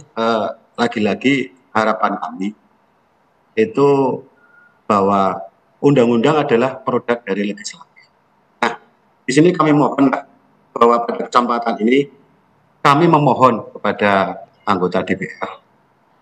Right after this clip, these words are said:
agar di dalam pembuatan undang-undang itu menghormati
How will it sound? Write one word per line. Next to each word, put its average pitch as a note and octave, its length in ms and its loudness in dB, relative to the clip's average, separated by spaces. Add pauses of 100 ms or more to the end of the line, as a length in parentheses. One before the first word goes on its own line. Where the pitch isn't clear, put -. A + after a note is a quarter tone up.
(340)
agar E3+ 160 2
di D3 80 0
dalam C3 240 4
pembuatan C3+ 480 4
undang-undang A#2 640 2
itu - 320 -20 (1040)
menghormati D3+ 880 2